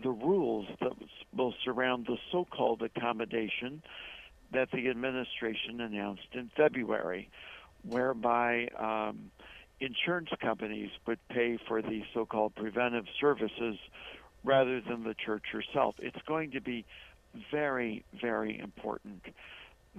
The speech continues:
that all members of the church, um, be guided toward and helped toward making good comments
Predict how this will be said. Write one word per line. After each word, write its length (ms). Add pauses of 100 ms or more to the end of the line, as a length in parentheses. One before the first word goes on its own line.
that 340 (840)
all 220
members 520
of 80
the 160 (140)
church, 560 (640)
um, 420 (560)
be 260
guided 540 (180)
toward 300
and 180
helped 360
toward 320
making 640 (540)
good 300 (220)
comments 480